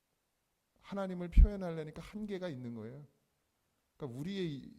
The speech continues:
인식으로 글, 글을 읽으니까 또 그게 우리의 인식으로 하나님을 인식하는 거예요. 근데 사실 그렇지 않죠, 하나님은. 어, 빛이시기도 하고 말씀이 뭐,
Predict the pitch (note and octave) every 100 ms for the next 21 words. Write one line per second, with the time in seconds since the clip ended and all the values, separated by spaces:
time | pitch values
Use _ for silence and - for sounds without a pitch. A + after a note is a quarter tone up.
0 | D3 D3+ F3+ F#3 D3 A#2 - - F#3+ F#3+
1 | - E3+ G3+ G3+ F#3 F3+ F3+ F3 G3 G3
2 | F#3 D#3 F3+ D3 - - _ _ _ -
3 | B2+ C#3 F3+ F3+ D3+ D#3 D3 - D3+ D#3+
4 | F#3+ A3+ B3+ - - G3+ G3 F#3 D#3+ C#3+
5 | - - D3+ C#3 B2 B2 A2+ - - E3
6 | G3 G3 G3+ G#3+ D3+ D#3 - C#3+ C#3+ D3+
7 | C#3+ A#2 - - - _ _ _ _ _
8 | _ _ _ - - - - _ - E3+
9 | F3+ E3+ F3 E3 F#3 E3+ C3 - C#3+ B2+
10 | D3 A3+